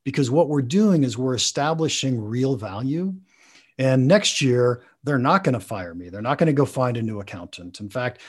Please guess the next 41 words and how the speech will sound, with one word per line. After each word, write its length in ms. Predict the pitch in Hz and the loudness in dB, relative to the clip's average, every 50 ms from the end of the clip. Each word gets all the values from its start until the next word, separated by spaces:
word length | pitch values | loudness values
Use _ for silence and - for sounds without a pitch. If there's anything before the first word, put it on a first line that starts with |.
| - _ - | -20 _ -2
maybe 340 | 123 139 160 170 151 156 147 | 2 4 4 4 4 2 0
if 120 | 131 - | 0 0
I 60 | 131 123 | 0 0
raise 300 | 120 123 131 135 131 131 | 0 2 0 0 0 0
my 100 | 127 123 | -2 -4
prices 480 | 123 - 143 143 139 - - 123 113 | -2 -2 0 0 0 0 -2 -4 -6
for 140 | - - 123 | -6 -8 -6
whatever 360 | 113 113 117 123 120 120 117 | -6 -4 -4 -4 -4 -4 -6
reason, 600 | 117 151 202 208 190 143 123 131 127 123 123 120 - - _ _ | -4 -2 0 0 0 0 -2 -2 -2 -2 -4 -6 -8 -16 _ _
they're 100 | - 123 | -6 -4
gonna 140 | 127 127 123 | -2 -2 0
like 320 | 120 123 131 139 135 - | 0 0 0 0 0 0
me 80 | 139 127 | 0 0
more 320 | 120 120 123 123 123 120 | 0 0 -2 -2 -2 -2
or 60 | 101 98 | -4 -6
trust 360 | - - 135 135 - - - | -6 -4 -4 -2 -2 -2 -2
me 60 | 127 | -4
more 340 | 117 113 120 123 123 120 117 | -4 -4 -4 -4 -2 -2 -4
and 120 | 113 110 | -4 -6
think 180 | - 127 123 117 | -6 -8 -8 -6
that 100 | 127 117 | -6 -8
it's 140 | 110 - - | -8 -6 -8
okay, 340 | 113 104 - - 135 127 | -8 -8 -8 -6 -6 -4
that 120 | 123 120 107 | -4 -6 -6
I'm 160 | 104 104 110 | -6 -6 -4
worth 240 | 120 127 123 - - | -4 -6 -6 -6 -8
it, 140 | 123 107 95 | -8 -8 -10
and, 280 | 107 107 104 101 98 - - | -10 -10 -10 -10 -12 -14 -12
and 140 | 117 113 107 | -10 -10 -8
they'll 80 | 104 | -8
stick 320 | - - - 110 101 - 135 | -8 -8 -8 -8 -8 -6 -6
with 200 | 143 139 - 95 | -6 -6 -6 -12
me. 180 | 85 85 - _ _ _ - - - - - - - - _ _ _ | -14 -16 -18 _ _ _ -20 -20 -20 -20 -20 -20 -20 -20 _ _ _
So 200 | - - 123 110 | -4 -2 0 2
our 180 | 113 156 190 208 | 4 6 4 6
job, 480 | 151 156 139 135 127 120 120 123 120 - _ _ | 4 4 2 2 2 2 0 -2 -4 -10 _ _
once 400 | 101 101 113 131 160 185 185 - | -12 -4 0 2 2 2 2 0
we 100 | 135 127 | -2 -4
have 280 | 95 - 104 107 117 156 | -4 -6 -8 -6 -6 -6
a 60 | 160 | -6
customer, 640 | - - 180 175 - - - 202 202 202 208 202 | -4 -4 -4 -4 -4 -4 -4 -2 -2 -2 -4 -6